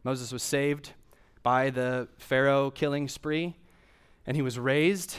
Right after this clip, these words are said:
there, and then he went to Midian and shepherded, uh, for a while, and then he came back into Egypt and he saved his people. He led them out of Egypt, led them out of slavery by ten wonderful and terrifying acts of God,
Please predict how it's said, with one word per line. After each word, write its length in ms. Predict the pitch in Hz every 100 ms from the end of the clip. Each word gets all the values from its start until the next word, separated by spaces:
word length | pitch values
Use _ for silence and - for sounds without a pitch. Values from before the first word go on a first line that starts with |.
| -
there, 360 | 156 170 220 180
and 100 | 147
then 100 | 135
he 80 | 139
went 120 | 139
to 60 | 131
Midian 400 | 131 151 160 156
and 100 | 127
shepherded, 640 | - 147 156 151 156 143 139
uh, 280 | 143 135 131
for 160 | 151
a 60 | 139
while, 300 | 131 139 156
and 120 | 135
then 80 | 123
he 120 | 127
came 340 | - 165 175
back 400 | 151 147 160 190
into 360 | - 165 - 175
Egypt 560 | 131 123 113 131 - - _ - - 135
and 100 | 139
he 120 | 131
saved 580 | - - 156 165 175 147
his 200 | 156 -
people. 400 | - 123 - 92
He 140 | 127
led 420 | 120 117 143 165 165
them 180 | 175 165
out 420 | 127 104 - - - _ _
of 140 | 123 123
Egypt, 400 | 123 95 87 - - _ -
led 280 | 131 160 175
them 140 | 185
out 100 | 151
of 80 | 131
slavery 560 | - 127 110 85 73 - - _ -
by 100 | 135
ten 460 | - - 165 139 139
wonderful 680 | 165 196 180 - 139 117 - -
and 120 | 127 127
terrifying 600 | - 196 170 143 127 123
acts 420 | 135 131 - - -
of 140 | 113 110
God, 420 | 135 104 95